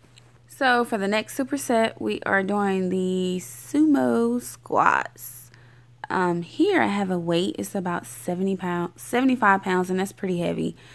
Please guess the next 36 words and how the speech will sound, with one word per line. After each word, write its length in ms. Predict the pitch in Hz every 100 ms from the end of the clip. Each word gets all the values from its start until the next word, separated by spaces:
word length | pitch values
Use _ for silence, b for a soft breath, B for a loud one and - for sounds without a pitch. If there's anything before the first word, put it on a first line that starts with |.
| B
So 160 | - 254
you 140 | 277
can 100 | 381
use 160 | 339 240
about 340 | 220 - -
thirty, 340 | 190 190 190 196
thirty-five, 760 | 185 185 185 170 170 185 180 - b b b
whatever 480 | 160 156 180 214 214
you're 100 | 214
capable 380 | 214 214 190 196
of 180 | 170 160
doing. 520 | 175 180 190 202 214 b b b b -
Um, 240 | 170 170 165
start 340 | - 170 156
low 360 | - 180 214 240
and 540 | - 175 165 165 165 -
work 200 | 165 160
your 80 | 160
way 200 | 165 160
up 220 | 208 - _ _ _ -
to 100 | 175
getting 280 | 165 170
heavy. 460 | 170 214 233 262 - B B B -
And 140 | 190
you 80 | 190
squeeze 480 | 196 - 202 202 196
the 100 | 190
butt 200 | 180 175
at 180 | 165 -
the 60 |
top, 420 | - - 247 277 - b b b
and 200 | 165 165
this 160 | 202 202
is 160 | 175
working 460 | 170 180 - 175 165
your 200 | 160